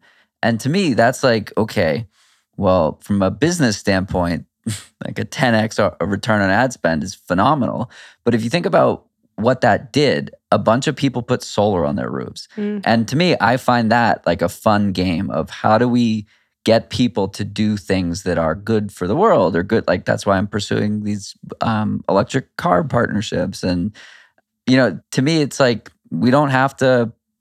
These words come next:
Speaker 1: I mean, we both have worked with shoe brands and your, yours is <laughs> quite different than, than mine, but, um, that's, like, a staple and, and, like, you need shoes to run.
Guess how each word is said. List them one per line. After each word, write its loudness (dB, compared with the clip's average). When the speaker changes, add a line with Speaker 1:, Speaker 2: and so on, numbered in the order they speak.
Speaker 1:
I 2
mean, 2
we 2
both 2
have -2
worked -2
with -4
shoe -2
brands 2
and -2
your, -4
yours -2
is -6
<laughs> -8
quite -2
different -2
than, -4
than -4
mine, 2
but, 2
um, 2
that's, 2
like, 4
a 2
staple 0
and, 0
and, 0
like, -2
you -2
need 0
shoes 0
to -6
run. 0